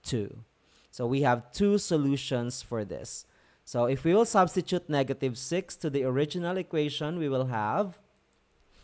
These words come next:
negative six times negative six plus one, that's, uh, negative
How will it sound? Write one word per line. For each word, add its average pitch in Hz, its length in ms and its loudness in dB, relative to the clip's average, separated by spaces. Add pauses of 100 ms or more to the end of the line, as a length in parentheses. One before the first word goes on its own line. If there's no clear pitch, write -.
(300)
negative 143 500 -2
six 143 680 -2
times 135 800 -2 (1700)
negative 143 440 -2
six 151 280 -4
plus 139 380 -4
one, 135 540 -2
that's, 131 420 -2
uh, 117 380 0
negative 127 1000 0